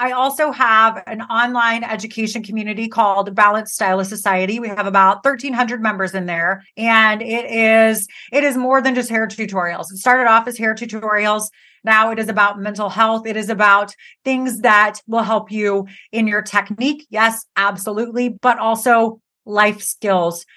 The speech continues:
mental health coaching. I am currently getting my mental health coaching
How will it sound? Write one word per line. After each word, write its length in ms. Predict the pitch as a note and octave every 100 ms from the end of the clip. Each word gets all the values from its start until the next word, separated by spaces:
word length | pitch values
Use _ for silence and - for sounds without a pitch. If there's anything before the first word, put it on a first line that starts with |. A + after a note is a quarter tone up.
| _
mental 420 | G3+ A3 A3+ A#3 A3
health 320 | A3 G#3 G3+
coaching. 480 | G#3+ G3 G3 F#3 E3+
I 220 | G3 G#3
am 440 | G#3 G3+ G3 G3
currently 360 | G3 B3 A#3+ A3+
getting 280 | A3 G#3+ G3+
my 380 | F#3+ F#3+ F#3+ G3+
mental 280 | A3 A3
health 260 | F#3+ G#3+ G#3 -
coaching 600 | - C#4+ D4 B3 A3